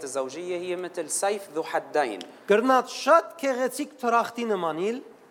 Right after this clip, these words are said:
Speaker 1: ممكن تكون بتشبه، آه، حياة فردوس-، فردوسية، آه، رائعة.
Speaker 2: Կամ կրնա վարող թժողքի նմանիլ։
Speaker 1: أو فيها تكون، آه، مثل نار جهنم.
Speaker 2: Հետևաբար շատ կարևոր է ադոր համար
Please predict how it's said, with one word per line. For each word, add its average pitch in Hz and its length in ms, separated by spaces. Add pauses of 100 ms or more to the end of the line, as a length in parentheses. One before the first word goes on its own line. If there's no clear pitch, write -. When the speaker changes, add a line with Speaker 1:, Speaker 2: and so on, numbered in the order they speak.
(120)
Speaker 1:
ممكن 208 540
تكون 226 540
بتشبه، 160 520
آه، 135 720
حياة 175 520 (140)
فردوس-، 147 420
فردوسية، 160 1160 (300)
آه، 131 180
رائعة. 165 720 (240)
Speaker 2:
Կամ 320 420
կրնա 247 300 (140)
վարող 285 400 (140)
թժողքի 233 540
նմանիլ։ 139 420 (200)
Speaker 1:
أو 180 200
فيها 208 340
تكون، 226 800
آه، 151 240
مثل 190 540 (140)
نار 214 400
جهنم. 143 520 (280)
Speaker 2:
Հետևաբար 240 400
շատ 269 220 (100)
կարևոր 214 420
է 208 80 (120)
ադոր 208 220
համար 202 200